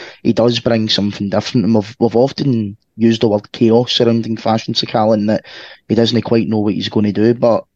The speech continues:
again, that could actually be a positive for us, because if we don't know what he's gonna do, then how the hell are the opposition gonna know what he's gonna do as well? So he can kind of thrive off that, and I think he's definitely a good option to have for certain scenarios. And at the end of the day,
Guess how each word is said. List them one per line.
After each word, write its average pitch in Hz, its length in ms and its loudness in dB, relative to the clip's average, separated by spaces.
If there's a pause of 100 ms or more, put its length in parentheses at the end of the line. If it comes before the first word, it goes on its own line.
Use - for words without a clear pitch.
(320)
again, 113 500 0 (140)
that - 280 -2
could 101 240 -2 (220)
actually 107 320 -2
be 110 120 2
a 107 60 2
positive 131 420 -2
for 139 160 0
us, 123 120 0
because - 340 -2
if - 240 -6 (360)
we 127 120 4
don't 139 160 2
know 117 120 2
what 107 120 2
he's 107 120 -2
gonna 110 220 2
do, 107 220 2
then 98 520 -2
how 110 160 2
the 104 80 -2
hell 104 320 0
are 101 80 0
the 104 120 2
opposition 117 480 0
gonna 131 220 2
know 131 100 0
what 120 180 2
he's 120 120 0
gonna 120 220 2
do 113 120 2
as 104 160 0
well? 123 300 2
So 110 340 2 (580)
he 113 100 -2
can 110 240 0
kind 127 260 -2
of 110 80 -2
thrive 113 340 0
off 120 220 0
that, 123 140 2
and 87 100 -4
I 104 40 -4
think 117 200 -2
he's 98 140 -4
definitely 107 640 0
a 104 80 0
good 107 160 0
option 107 320 0
to 110 80 0
have 98 240 0
for 110 140 -4
certain 117 300 2
scenarios. 117 500 0
And 113 100 -2
at 92 80 -4
the 120 120 4
end 127 160 0
of 113 60 -2
the 107 60 -2
day, 110 380 2